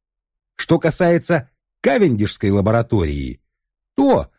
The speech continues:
по впечатлению Кори, ничто не указывало на интерес Брэгга, Перуца или Кендрю к Д Н К. Полинг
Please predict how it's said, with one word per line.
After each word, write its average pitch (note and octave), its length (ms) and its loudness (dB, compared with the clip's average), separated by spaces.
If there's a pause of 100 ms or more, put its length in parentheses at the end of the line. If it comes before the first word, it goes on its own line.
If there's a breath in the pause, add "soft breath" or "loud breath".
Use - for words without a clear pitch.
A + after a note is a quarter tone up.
(260)
по B2+ 100 2
впечатлению C#3 720 0
Кори, B2 540 -2 (360)
ничто D#3 500 2
не B2 100 0
указывало B2+ 920 0 (200)
на A#2 180 4
интерес C3+ 500 2 (140)
Брэгга, F2 720 -2 (320)
Перуца D#3 600 0 (220)
или C#3+ 200 4
Кендрю F3 760 2
к G#2+ 80 -6
Д B2 200 2
Н B2 140 0
К. C2+ 380 -6 (840)
Полинг C3 680 0